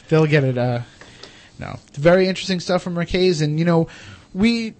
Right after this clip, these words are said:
uh, as we said last week, and I, I don't mean to keep going back to this, but we did talk about wanting to create a fair and balanced, uh, viewpoint here, to not take too much of one side over the other. And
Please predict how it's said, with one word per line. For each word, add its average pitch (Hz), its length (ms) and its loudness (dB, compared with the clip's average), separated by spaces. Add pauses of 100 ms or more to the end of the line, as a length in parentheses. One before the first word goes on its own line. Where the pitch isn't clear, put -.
(420)
uh, 170 40 -12
as 160 540 -2
we 208 120 2
said 214 240 0
last 196 340 0
week, 190 220 0
and 143 80 4
I, 139 160 2
I 202 40 2
don't 175 120 4
mean 170 100 2
to 151 60 -2
keep 170 220 0
going 147 240 0
back 156 240 2
to 147 80 -8
this, 135 120 -2
but 151 180 0
we 147 140 0
did 175 240 0
talk 175 240 0
about 147 260 4
wanting 156 420 2
to 147 140 -6
create 151 540 0 (540)
a 131 380 0 (120)
fair 156 360 2
and 143 160 0
balanced, 147 640 0
uh, 131 200 0
viewpoint 143 500 0
here, 131 200 0
to 127 140 -8
not 151 340 2 (800)
take - 260 -2
too 190 160 -2
much 170 240 0
of 143 140 2
one 160 240 2
side 151 300 2
over 147 240 2
the 135 200 2
other. 131 260 -2 (320)
And 156 440 -2